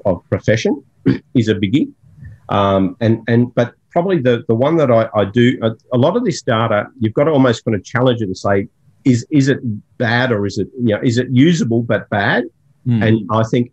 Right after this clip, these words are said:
Speaker 1: unemployment data, you know, I think all it takes is I've got to work one hour a week or something,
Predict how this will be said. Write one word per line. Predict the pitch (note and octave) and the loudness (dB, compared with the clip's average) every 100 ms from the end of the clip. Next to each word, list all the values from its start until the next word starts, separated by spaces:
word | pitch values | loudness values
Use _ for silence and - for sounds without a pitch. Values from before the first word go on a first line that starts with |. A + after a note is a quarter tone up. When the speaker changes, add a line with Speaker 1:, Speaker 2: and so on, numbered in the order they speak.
| - | -4
Speaker 1:
unemployment | A#2+ C3 A#2+ - C3 D3 C#3+ - | 0 2 0 -2 -2 0 -2 -4
data, | A2+ G#2+ G#2+ G#2 | -2 0 0 0
you | B2+ F#2+ | -2 -4
know, | |
I | G#2 | -2
think | D3 C3+ | -6 -4
all | B2 A#2 | -2 -4
it | - | -4
takes | A2 G2 | -4 -4
is | G#2 G#2 | -4 -4
I've | G2 | -2
got | A2 | -2
to | |
work | G2+ G2+ F#2+ | 0 -2 -2
one | G#2+ G#2+ | 0 2
hour | A2+ G#2+ | 2 2
a | |
week | F2+ G#2 A#2+ | 0 0 -2
or | A2+ | -4
something, | - A2 A#2 | -4 -4 -4